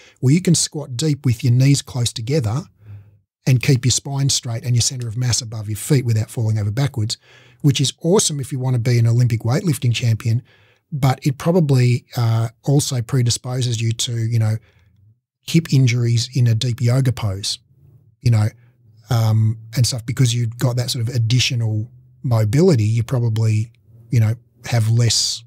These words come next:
um, structural integrity in that joint, you know, at extreme positions. And so he, you know, his theory is that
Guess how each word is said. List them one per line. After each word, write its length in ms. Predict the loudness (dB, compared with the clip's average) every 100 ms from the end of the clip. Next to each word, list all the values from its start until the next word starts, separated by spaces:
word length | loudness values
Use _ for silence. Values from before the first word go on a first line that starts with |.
| -6
um, 500 | -4 0 0 0 -2 -6 -6
structural 560 | -4 -4 -6 -2 2
integrity 600 | 2 0 0 0 0 -6 _
in 160 | 0 2
that 200 | 2 0
joint, 300 | 0 2 0
you 100 | 0
know, 120 | 0 2
at 100 | 0
extreme 600 | -2 -4 -2 0 0 -4 _ _
positions. 520 | -2 0 0 -4 -4
And 120 | -2
so 120 | -2 -2
he, 340 | 0 2 2
you 80 | 2
know, 80 | 2
his 220 | 2 0
theory 260 | -2 -2 -2
is 140 | -2
that 200 | -4 -8